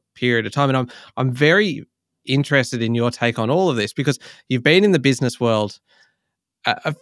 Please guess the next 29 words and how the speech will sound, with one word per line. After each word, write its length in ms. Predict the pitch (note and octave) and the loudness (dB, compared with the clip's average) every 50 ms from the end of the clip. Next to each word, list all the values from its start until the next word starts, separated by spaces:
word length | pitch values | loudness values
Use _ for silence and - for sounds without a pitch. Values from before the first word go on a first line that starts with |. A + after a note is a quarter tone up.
| _ - - | _ -8 -2
very 280 | - - G3 F3 C#3+ | 0 2 2 2 2
long 240 | B2 A#2 G#2 G2+ G#2 | 2 0 -2 -4 -6
time, 420 | - - - G2+ F2+ F2 - - _ _ - - - _ _ _ _ - | -10 -10 -10 -10 -10 -10 -14 -16 _ _ -20 -20 -20 _ _ _ _ 0
and 320 | D#3 D3+ D3 C#3+ C#3+ - | 2 2 4 2 2 2
you 140 | - D3+ C#3+ | 2 0 2
have 160 | C3 C#3 C3 | 2 0 0
been 160 | B2 D3 C#3+ C#3 | 2 2 0 0
the 40 | |
C 280 | B2+ - E3 F3 F3 E3 | 0 2 2 2 4 4
E 40 | D3 | 4
O 60 | C#3+ | 4
of 60 | B2+ | 2
an 80 | B2+ B2+ | 2 2
A 100 | A#2+ A#2 | 2 0
S 140 | A#2 - - | 0 0 -2
X 180 | A#2+ - - | -4 -2 -2
listed 320 | B2+ A#2 - - - A2 - | -4 -4 -4 -8 -16 -16 -6
company, 480 | - A2+ G#2+ - A#2 B2+ E3 E3+ - _ | -6 -6 -4 -4 -6 -6 -6 -6 -8 _
and 120 | - B2+ C3 | -4 0 0
you 60 | C3 | 2
now 380 | B2+ B2 B2 B2 B2 B2 B2+ - | 2 2 2 2 0 0 -2 -8
coach 320 | - - C3+ B2 A#2+ - - - | -4 -2 -2 0 0 -4 -10 -8
other 220 | - A2+ A#2 A#2 - | -4 -4 -2 -2 -4
C 380 | - - - B2+ A#2+ B2 A#2+ | -4 -2 0 0 2 2 2
E 40 | A#2+ | 2
Os 320 | G#2+ G2+ G#2 C3 D#3 D3 - | 2 0 0 0 0 0 0
and 140 | A#2 A#2+ | 0 0
executive 540 | B2+ A#2 - - A2+ A2 - - A#2 A#2 A2 | 0 -2 0 -2 -2 -2 -2 -4 -4 -4 -6
teams. 480 | - - B2 G#2 - F#2+ G2 - - | -4 -6 -6 -6 -6 -8 -12 -14 -18